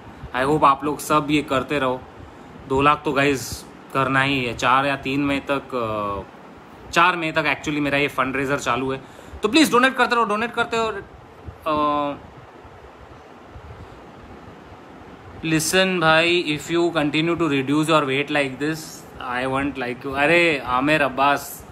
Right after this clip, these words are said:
ऐसा नहीं है यार, मतलब, I have to take care of my health। अगर मैं ज़्यादा खाता रहूँ तो मैं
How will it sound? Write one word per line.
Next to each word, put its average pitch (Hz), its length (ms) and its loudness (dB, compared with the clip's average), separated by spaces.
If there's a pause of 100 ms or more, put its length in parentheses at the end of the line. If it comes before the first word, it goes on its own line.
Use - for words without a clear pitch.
ऐसा 123 260 0
नहीं 143 200 -2
है 135 120 -2
यार, 117 360 0
मतलब, 117 200 -6
I 117 80 0
have 123 280 0
to - 140 -2
take 151 140 0
care 135 280 2
of 156 100 -4
my 151 220 0
health। 123 240 -2
अगर 135 180 -2
मैं 147 120 0
ज़्यादा 143 600 2
खाता 127 300 0
रहूँ 151 200 4
तो 151 80 -2
मैं 147 140 0